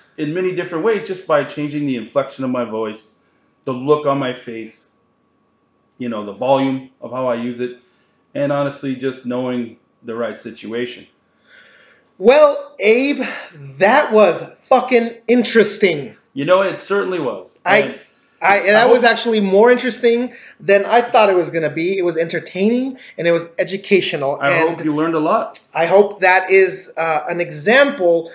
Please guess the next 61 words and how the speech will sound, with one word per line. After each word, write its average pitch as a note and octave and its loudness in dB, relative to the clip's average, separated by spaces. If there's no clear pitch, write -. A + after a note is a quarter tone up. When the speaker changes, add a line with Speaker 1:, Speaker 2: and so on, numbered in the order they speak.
Speaker 2:
of E3+ 0
what D#3 0
fucking A3 0
Sergeant's G#3+ 2
Time E3 -6
is D3 -14
going F#3+ 4
to G3+ -2
be D#3+ -6
Speaker 1:
Now, A#2 -4
Speaker 2:
from E3 -8
now D#3 2
on. C#3 -2
Speaker 1:
just C3+ -4
remember F3+ 0
Speaker 2:
You A#3+ 4
wanna C#4+ 6
give C4+ -2
him B3 0
a A#3 -2
sneak B3 -4
peek A3+ -6
of G#3 0
the F#3 -6
next F#3 -2
one? D4 -2
Speaker 1:
You C3 -8
know B2+ -4
Speaker 2:
You B2+ -4
know? E3 4
Speaker 1:
what? C#3 2
I B2 -8
don't C3 -4
wanna C3 -4
do B2 -8
Speaker 2:
You C3 -6
Speaker 1:
that - -2
Speaker 2:
don't E3+ 2
wanna E3+ 0
Speaker 1:
yet, C3+ 0
Speaker 2:
do F3 2
that G#3 0
yet? A#3+ 0
Speaker 1:
um, A2+ -4
because A2+ -8
it's A#2 -16
still B2+ -8
up A#2+ -6
in G#2+ -16
the G#2+ -10
air. C#3 -6
Speaker 2:
I've F3 0
Speaker 1:
But D3 4
Speaker 2:
seen C3 4
Speaker 1:
I A#3+ 4
Speaker 2:
it, G#3+ 4
and F#3 -2
it's - -2
gonna F#3+ 2
be D#3 -10
fun. A3+ 0